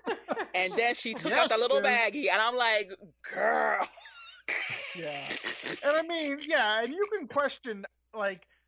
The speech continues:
Speaker 2: how painfully stupid do Ben and Betty have to be to not realize at least some point in the process that they're making tea?
Speaker 1: For real.
Speaker 2: But it happens. I mean, you know, it's,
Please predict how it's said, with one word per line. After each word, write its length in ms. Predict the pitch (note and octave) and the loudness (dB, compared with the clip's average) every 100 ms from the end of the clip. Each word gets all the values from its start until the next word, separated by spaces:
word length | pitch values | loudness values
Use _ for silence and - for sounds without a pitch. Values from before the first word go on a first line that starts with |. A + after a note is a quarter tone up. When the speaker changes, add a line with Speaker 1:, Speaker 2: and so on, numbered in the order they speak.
| _ | _
Speaker 2:
how 280 | D4+ E4+ C#4 - | -4 -4 -4 -10
painfully 520 | - C4+ B3 A3+ G#3+ | -6 -6 -8 -10 -10
stupid 480 | - - A#3 A3 E3+ | -10 -6 -4 -4 -6
do 80 | |
Ben 180 | E3 F#3 | -2 -2
and 100 | F3+ | 0
Betty 220 | F3+ F3+ | -2 -4
have 340 | D3+ - G#3 - | -4 -2 -2 -4
to 80 | G3 | -14
be 480 | F#3 F3+ D3+ D3 C#3+ _ _ _ _ _ - | -12 -12 -12 -16 -20 _ _ _ _ _ -10
to 120 | B3+ | -4
not 340 | A3 A#3+ A#3+ G#3+ | 2 2 0 -6
realize 600 | A#3 A3 G3+ F#3+ F3+ E3+ | -4 -2 0 -2 -4 -8
at 100 | G3 | -6
least 240 | B3+ B3+ - | -6 -6 -4
some 200 | C4 A#3+ | -4 -4
point 220 | B3 A3 | -2 -2
in 40 | |
the 60 | G3 | -4
process 500 | - B3 C4 G#3+ F#3 | -2 0 0 -4 -10
that 140 | F3+ | -8
they're 120 | F#3+ E3+ | -8 -4
making 340 | G3 G3+ E3 | -6 -6 -10
tea? 420 | - C4 D#3 C3+ _ _ _ - | -6 -6 -6 -14 _ _ _ -14
Speaker 1:
For 80 | E3 | -2
real. 100 | F3+ | 0
Speaker 2:
But 420 | D#3+ D3+ - - _ _ _ _ _ _ _ _ | 0 -4 -10 -16 _ _ _ _ _ _ _ _
it 120 | G4 E4+ | -6 0
happens. 580 | D#4 G#3 G#3+ G3+ G#3 - - - | 0 0 -6 -10 -12 -18 -20 -14
I 80 | C#4+ | -12
mean, 580 | C#4+ C#4 C4 B3+ B3+ B3 _ - | -12 -12 -12 -12 -14 -16 _ -16
you 140 | A3 | -12
know, 340 | E3 D#3 D#3+ F3 | -10 -8 -8 -10
it's, 160 | G#3+ G#3+ | -14 -12